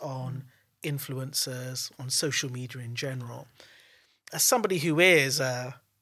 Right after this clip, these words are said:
Speaker 1: an activist, but also somebody who's, who's quite, um, um, p-, prevalent on social media, what, what are your fears or concerns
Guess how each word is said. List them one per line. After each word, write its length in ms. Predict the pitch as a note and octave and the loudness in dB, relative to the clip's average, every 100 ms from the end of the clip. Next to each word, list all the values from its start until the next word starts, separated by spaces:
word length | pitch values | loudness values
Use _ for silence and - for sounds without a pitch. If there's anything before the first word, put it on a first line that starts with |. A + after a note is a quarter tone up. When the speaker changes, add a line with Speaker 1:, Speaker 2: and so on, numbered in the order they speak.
| - | -4
Speaker 1:
an 80 | C#3+ | -2
activist, 580 | D3 - D3 C3+ B2 - | 0 -2 -4 -4 -4 -4
but 120 | C3 | -6
also 280 | C3+ - B2+ | -6 -4 -4
somebody 440 | - C3 C#3+ C#3+ | -4 -6 -10 -12
who's, 400 | B2+ C3 C3 - | -10 -10 -8 -8
who's 180 | C3+ B2 | -8 -10
quite, 500 | - C3+ C3 - - | -10 -10 -12 -8 -8
um, 360 | B2 A#2+ B2 - _ _ _ _ _ _ - | -8 -10 -14 -18 _ _ _ _ _ _ -12
um, 200 | C3 B2+ A#2 | -8 -8 -10
p-, 80 | - - | -16 -2
prevalent 420 | F3 C#3 B2+ A#2+ | 0 0 -4 -8
on 100 | C#3 | -8
social 380 | C3+ C3+ B2 B2+ | -4 -4 -4 -6
media, 500 | C3 C3+ C3 C3 - - - - _ _ _ _ _ - | -8 -8 -10 -12 -14 -20 -20 -20 _ _ _ _ _ -2
what, 340 | F#3+ C4 C4 | 2 2 2
what 200 | F3 G3+ | -2 0
are 40 | A3+ | 0
your 680 | G3+ E3 F3 E3+ D#3+ D#3 - _ _ _ _ _ _ _ _ _ _ - | 0 -2 0 0 0 -2 -6 _ _ _ _ _ _ _ _ _ _ -2
fears 420 | F3+ D3 C3 B2 D3 | 0 0 -2 -4 -4
or 60 | |
concerns 1000 | - C#3+ C3 - D3+ C3+ B2 A#2+ B2+ - | -4 -4 2 4 4 2 -2 -6 -6 -6